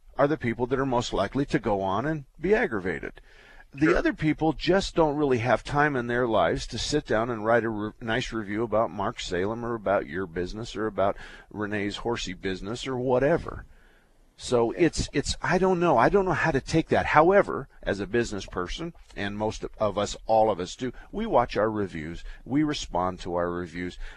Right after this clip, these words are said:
Speaker 1: But my biggest problem in a review is, is I get a nasty review,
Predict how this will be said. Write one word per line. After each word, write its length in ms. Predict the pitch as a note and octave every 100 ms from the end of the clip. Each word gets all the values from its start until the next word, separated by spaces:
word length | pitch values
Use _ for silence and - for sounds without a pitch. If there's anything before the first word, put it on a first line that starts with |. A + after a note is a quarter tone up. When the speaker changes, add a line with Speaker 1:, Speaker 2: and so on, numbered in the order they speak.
| -
Speaker 1:
But 120 | B2+
my 180 | C#3 A3
biggest 340 | F3 G2+ F#2+
problem 360 | - G#2 G#2+ G2
in 60 |
a 80 | G2
review 380 | F#2+ F2+ D3 C#3
is, 180 | G2 F#2+
is 140 | F#2
I 140 | G2+ C#3+
get 160 | A#2+
a 80 | F#2+
nasty 760 | F2+ G2 A#2+ D3 E3 - F#2
review, 640 | F2 E2+ E2 A#2+ C#3+ F#2